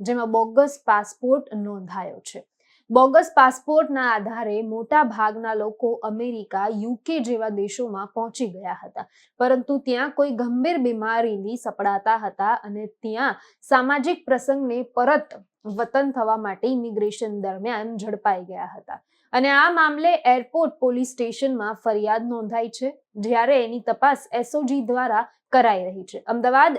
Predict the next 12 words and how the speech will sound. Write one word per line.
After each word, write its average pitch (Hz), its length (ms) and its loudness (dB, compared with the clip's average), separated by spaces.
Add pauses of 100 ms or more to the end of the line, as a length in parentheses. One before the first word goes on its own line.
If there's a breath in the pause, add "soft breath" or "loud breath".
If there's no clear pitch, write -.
(120)
એસ 254 100 -2 (120)
ઓ - 20 0 (140)
જી 269 180 -2 (140)
એવા 262 180 -2
ઘણા 247 380 -4 (100)
કેસની 269 500 -4
તપાસ 277 400 -2
કરી 240 220 -2
રહી 220 240 -6
છે, 240 120 -6
જેમાં 220 380 -12 (140)
એવા 254 180 2